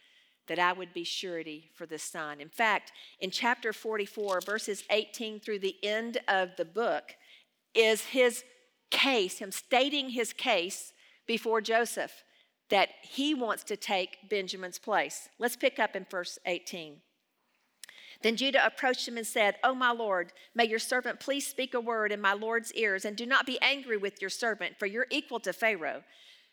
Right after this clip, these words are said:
My lord asked his servant, saying, "Have you a father or a brother?" And we said to my lord, "We have an old father and a little child of his old age.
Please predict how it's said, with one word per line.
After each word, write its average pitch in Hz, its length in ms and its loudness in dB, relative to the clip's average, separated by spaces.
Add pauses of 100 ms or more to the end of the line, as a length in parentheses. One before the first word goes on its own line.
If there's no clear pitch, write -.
(200)
My 226 160 4
lord 247 300 4
asked - 300 4
his 240 180 -2
servant, 226 340 -2
saying, 208 360 0
"Have 220 160 -2
you 269 100 2
a 269 40 4
father 202 380 2
or 160 80 0
a 226 60 0
brother?" 214 400 0
And 196 100 -4
we 277 120 -2
said 262 180 0
to 240 80 -4
my 233 140 0
lord, 233 340 0
"We 233 60 0
have 247 100 0
an 247 80 -2
old 262 240 0
father 226 340 2
and 214 160 0
a 220 40 -4
little 285 180 -4
child 214 400 2
of 196 80 -6
his 202 140 -6
old 202 260 -4
age. 170 400 -4